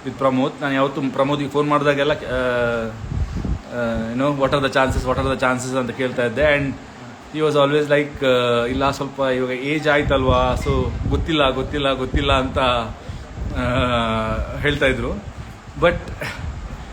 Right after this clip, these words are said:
surprisingly, ಆ, on May ninth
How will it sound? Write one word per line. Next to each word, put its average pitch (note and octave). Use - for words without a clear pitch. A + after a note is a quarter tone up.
surprisingly, F3+
ಆ, B2+
on C3+
May D#3
ninth E3